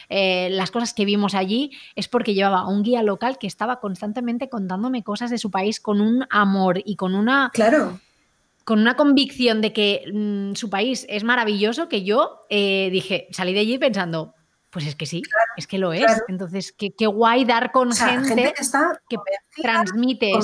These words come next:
Speaker 2: convencida
Speaker 1: amor.
Speaker 2: de que quieren vivir donde han nacido. Y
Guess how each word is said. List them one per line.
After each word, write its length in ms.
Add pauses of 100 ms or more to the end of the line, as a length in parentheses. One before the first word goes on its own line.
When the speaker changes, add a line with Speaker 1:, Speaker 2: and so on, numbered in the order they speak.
Speaker 2:
convencida 300
Speaker 1:
amor. 140
Speaker 2:
de 60
que 40
quieren 240
vivir 320 (240)
donde 280
han 120
nacido. 560 (520)
Y 200